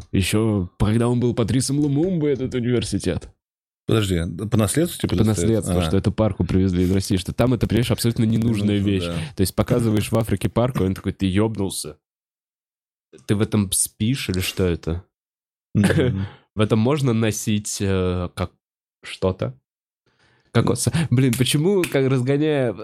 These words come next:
Speaker 1: разгоняя <laughs> про Африку, в любом случае стереотипная какая-то хуйня получается, простите.
Speaker 2: Э, а потому что стереотипы — это очень удобно для того, чтобы сознание
Speaker 1: Очень
Speaker 2: на них
Speaker 1: удобно.
Speaker 2: останавливалось.
Speaker 1: Очень
Speaker 2: Ну вот
Speaker 1: удобно.
Speaker 2: скажи, Африка, что это, типа?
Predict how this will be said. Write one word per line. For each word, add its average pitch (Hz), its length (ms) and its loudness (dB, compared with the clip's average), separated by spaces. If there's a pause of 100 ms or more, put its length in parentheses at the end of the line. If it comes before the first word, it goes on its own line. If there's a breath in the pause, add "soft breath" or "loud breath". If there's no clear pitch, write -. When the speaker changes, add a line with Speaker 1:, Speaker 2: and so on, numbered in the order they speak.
Speaker 1:
разгоняя 143 800 0
<laughs> 131 120 -6
про 135 140 -2
Африку, 131 360 -4
в 113 60 -2
любом 120 220 0
случае 98 400 -4
стереотипная 98 600 -2
какая-то - 300 -14
хуйня 131 180 -6
получается, - 560 -12 (100)
простите. - 340 -20 (800)
Speaker 2:
Э, 101 460 2 (960 loud breath)
а 120 120 4
потому 131 380 2
что - 180 0
стереотипы — 120 580 0
это 95 160 0
очень 104 280 0
удобно 104 340 2
для 87 100 0
того, 90 160 2
чтобы - 200 -8
сознание 92 400 2
Speaker 1:
Очень 92 80 2
Speaker 2:
на 92 40 2
них 90 100 0
Speaker 1:
удобно. 87 220 2
Speaker 2:
останавливалось. 85 540 0
Speaker 1:
Очень - 100 -10 (200 loud breath)
Speaker 2:
Ну 120 100 4
вот 117 60 4
Speaker 1:
удобно. 90 80 -2
Speaker 2:
скажи, 104 300 2
Африка, 85 320 -2
что - 240 0
это, 85 180 0
типа? - 340 0